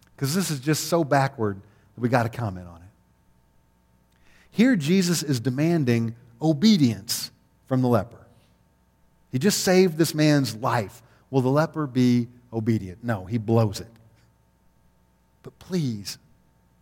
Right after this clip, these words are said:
think of this before we get too harsh with this guy.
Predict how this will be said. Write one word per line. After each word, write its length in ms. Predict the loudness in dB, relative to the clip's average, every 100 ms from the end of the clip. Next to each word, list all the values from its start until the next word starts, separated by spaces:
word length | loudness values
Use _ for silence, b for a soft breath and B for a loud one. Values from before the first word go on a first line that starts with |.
| -2
think 200 | -2 0
of 80 |
this 220 | -4 -6 -10
before 320 | -8 0 2
we 140 | 2
get 260 | 2 0 0
too 140 | -8
harsh 460 | -4 -2 -4 -10 -20 _ _ _ _ -18
with 100 | -14
this 160 | -14
guy. 360 | -12 -12 -12